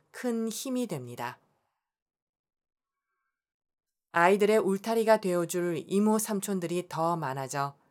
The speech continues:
함께하는 조카들이 흘러넘치는 사랑을 느낄 수 있는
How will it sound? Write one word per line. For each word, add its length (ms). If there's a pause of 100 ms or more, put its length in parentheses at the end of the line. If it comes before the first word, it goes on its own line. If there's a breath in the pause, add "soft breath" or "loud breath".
(460)
함께하는 580
조카들이 600
흘러넘치는 720
사랑을 500
느낄 320
수 160
있는 480